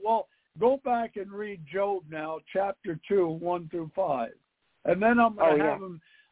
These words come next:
Speaker 1: I want you to, then I'm gonna ask you to explain something else.
Speaker 2: Okay.
Speaker 1: So I know you,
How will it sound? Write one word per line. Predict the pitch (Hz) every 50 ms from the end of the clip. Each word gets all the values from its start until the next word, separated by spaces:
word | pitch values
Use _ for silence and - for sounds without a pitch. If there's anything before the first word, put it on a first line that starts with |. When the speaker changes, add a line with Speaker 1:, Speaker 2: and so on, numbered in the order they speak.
| _
Speaker 1:
I | - 175 185 - _ _
want | 214 214 214 -
you | 196 202 208 202
to, | 190 180
then | 165 160 202 214 220
I'm | 220 220 214
gonna | 208 196 196
ask | 196 202 202 196 190 - -
you | 214 208 196 185 180
to | 160 _ - 180
explain | 170 160 - _ _ 208 196 190 185 175 165 156 -
something | - 180 196 233 208 -
else. | 156 147 139 143 - _ - - - _ _ _ _ _ _ _ _ _ _ _ _ _ _ _ _ _ _ _ _ _ _ -
Speaker 2:
Okay. | 170 170 - 165 165
Speaker 1:
So | 165 156 151
I | 151 160 170
know | 170 175 185 190 180 170
you, | 175 175 180 180 175 170